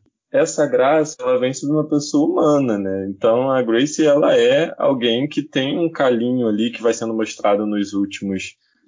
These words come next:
nas últimas temporadas. O calo dela aperta e a gente vê que ela não é tão perfeita assim, que ela não, ela também tem esse lado. Então, isso mostra pra gente que não há uma régua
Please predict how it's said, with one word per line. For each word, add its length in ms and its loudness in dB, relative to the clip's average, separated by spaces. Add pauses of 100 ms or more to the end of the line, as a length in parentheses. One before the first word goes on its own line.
(220)
nas 240 0
últimas 800 -4
temporadas. 800 0 (420)
O 60 -18
calo 260 2
dela 240 4
aperta 540 0
e 60 4
a 40 0
gente 220 -6
vê 140 0
que 80 -4
ela 180 2
não 160 0
é 80 0
tão 400 -2
perfeita 500 -2
assim, 420 -8 (420)
que 100 -2
ela 240 2
não, 800 -4
ela 240 4
também 600 0
tem 260 -2
esse 220 -6
lado. 340 0
Então, 340 -2 (260)
isso 260 -2
mostra 300 0
pra 180 -2
gente 280 -2
que 100 -4
não 240 2
há 340 0 (380)
uma 300 -2
régua 840 0